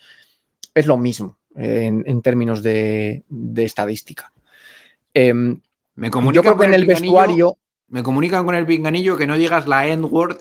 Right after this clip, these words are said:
Speaker 2: en caso de que
Speaker 1: No,
Speaker 2: lo sueltes.
Speaker 1: sí, sí, no lo voy a decir. Em, yo creo que desde el, desde el staff técnico, después de ese partido, le han dicho, "Ojo,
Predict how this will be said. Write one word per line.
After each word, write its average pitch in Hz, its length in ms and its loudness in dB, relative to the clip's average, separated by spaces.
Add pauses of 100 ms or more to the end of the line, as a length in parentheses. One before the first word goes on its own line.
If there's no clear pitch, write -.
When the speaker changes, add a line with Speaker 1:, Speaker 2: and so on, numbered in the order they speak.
Speaker 2:
en 127 140 -6
caso 147 180 -2
de 156 80 2
que - 20 -2
Speaker 1:
No, 131 120 2
Speaker 2:
lo 117 40 -4
sueltes. 120 300 -8
Speaker 1:
sí, 135 60 -2
sí, 127 60 0
no 131 80 2
lo 135 80 2
voy 123 60 0
a 110 40 -2
decir. - 240 -12 (720)
Em, 131 600 0 (760)
yo 156 180 0
creo 196 120 0
que 196 100 2
desde 175 260 2
el, 175 220 2
desde 160 300 -2
el 160 80 4
staff 160 320 -4
técnico, 160 640 -4 (360)
después 156 440 -2
de 175 60 0
ese 160 160 0
partido, 147 520 0
le 139 140 0
han 139 160 0
dicho, 127 440 -4
"Ojo, 160 580 0